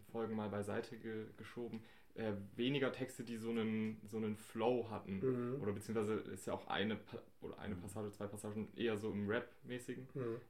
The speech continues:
Speaker 1: wo ich mich ja auch viel bewege, wenn ich, äh, Texte vortrage. Ähm, ja, schon sehr lyrisch und sehr rhythmisch. Und das hat man hier, glaub ich, noch mal mehr gemerkt als bei den anderen Texten.
Speaker 2: Ja, die waren mehr Prosa, das stimmt.
Speaker 1: Genau.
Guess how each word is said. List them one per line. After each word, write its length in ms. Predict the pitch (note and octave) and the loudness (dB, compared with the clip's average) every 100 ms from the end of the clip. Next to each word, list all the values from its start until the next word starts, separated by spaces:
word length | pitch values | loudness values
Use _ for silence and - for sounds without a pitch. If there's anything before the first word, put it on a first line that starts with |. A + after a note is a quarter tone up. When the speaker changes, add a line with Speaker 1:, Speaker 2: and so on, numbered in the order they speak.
| - | -2
Speaker 1:
wo 120 | G#2+ | 0
ich 120 | G#2 | 0
mich 100 | A2+ | -2
ja 100 | G#2+ | -2
auch 100 | - | -2
viel 200 | - B2+ | -4 -4
bewege, 380 | A2+ A2 A2+ A2 | -2 0 0 0
wenn 120 | G#2+ | 0
ich, 280 | F#2+ - - | -2 -6 -10
äh, 240 | A2+ A2 | -6 -6
Texte 300 | A2 A2+ - | -6 -10 -12
vortrage. 540 | G2+ A2 G#2+ A2+ G#2+ A2 - - - - - | -10 -8 -8 -6 -6 -6 -10 -20 -20 -18 -6
Ähm, 460 | G#2+ G#2 G#2 G2+ - - - - - - - | -2 0 0 -2 -8 -18 -20 -20 -20 -16 -4
ja, 180 | G#2+ G#2+ | -4 -2
schon 260 | - A2+ | -2 0
sehr 240 | G#2 A#2 A#2 | 4 4 4
lyrisch 460 | A2+ B2 A#2 A2 | 2 0 -2 -2
und 160 | F#2+ G#2 | -4 -4
sehr 520 | - G#2 G#2 G#2 G2+ G#2 G#2+ | 0 2 2 0 -2 -6 -10
rhythmisch. 420 | G#2+ G2 G2 - - | -6 -6 -8 -10 -10
Und 100 | A2 | -8
das 140 | G#2 | -6
hat 120 | G#2 - | -6 -4
man 300 | G2+ G2+ G2 - | -2 -2 -4 -8
hier, 180 | A2 | -6
glaub 140 | A#2 A2 | -2 -2
ich, 80 | - | -2
noch 80 | |
mal 100 | A2 | 0
mehr 220 | A2 A2+ A2 | 2 2 2
gemerkt 340 | G#2 G#2 G#2+ | 2 2 0
als 140 | G2 | -4
bei 100 | - | -6
den 120 | F2+ F#2+ | -6 -4
anderen 260 | G#2 G2 | -4 -6
Texten. 360 | - G#2 - - - | -8 -14 -16 -14 -2
Speaker 2:
Ja, 120 | C3+ | 2
die 140 | C3 C3 | 4 2
waren 200 | B2+ B2 | 2 2
mehr 120 | B2+ | 0
Prosa, 460 | B2+ - G#2+ G2+ G2 | 0 -2 -2 0 -2
das 160 | G#2 | -4
stimmt. 300 | - G#2 G2+ G2 | -8 -6 -6 -2
Speaker 1:
Genau. 260 | A2+ G#2+ | 0 0